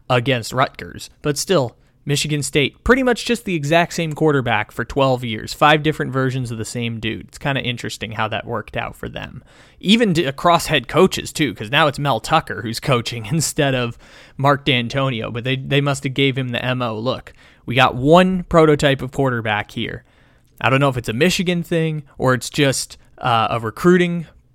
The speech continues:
preference, or Michigan State's just had this long-standing tradition of just that quarterback, but we're just gonna recruit basically Kirk Cousins every single time,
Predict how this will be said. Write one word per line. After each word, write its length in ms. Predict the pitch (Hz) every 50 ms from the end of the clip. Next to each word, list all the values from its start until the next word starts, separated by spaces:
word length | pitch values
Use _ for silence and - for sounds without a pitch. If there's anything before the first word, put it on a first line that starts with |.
| _ -
preference, 920 | - - 185 170 - - - 175 170 160 151 - - - - - - - - _ _ _ _ _ _ _ _ -
or 120 | 131 135
Michigan 400 | 139 170 175 - 165 151 160 147
State's 360 | 139 - - 156 139 135 139
just 180 | - - 131 -
had 200 | - 143 139 135
this 160 | 131 123 - -
long-standing 880 | 123 131 135 135 135 135 135 131 - - - 147 135 131 123 127 123
tradition 500 | - 120 120 123 117 110 - - 110 107
of 200 | 107 113 113 107
just 320 | - 139 131 - - 117 110
that 280 | 120 117 117 - -
quarterback, 640 | - 135 120 110 107 104 110 107 - - - - -
but 260 | 117 113 - - - - - - - - - _ -
we're 120 | 120 117
just 280 | 110 131 139 160 - -
gonna 160 | 175 156 151
recruit 500 | 147 147 135 - - 139 131 131 - _ - _ _ _ _ _ _ _ _ _ _ _ _ _ _ _ _ _ -
basically 500 | 147 156 175 165 - 180 160 - 165 156
Kirk 300 | 143 - 156 151 - -
Cousins 560 | - 143 127 117 127 123 120 123 113 - - - _ _ _ _ -
every 300 | - - 151 135 151 151
single 300 | 139 - 147 139 139 135
time, 460 | 135 139 123 117 113 110 113 110 113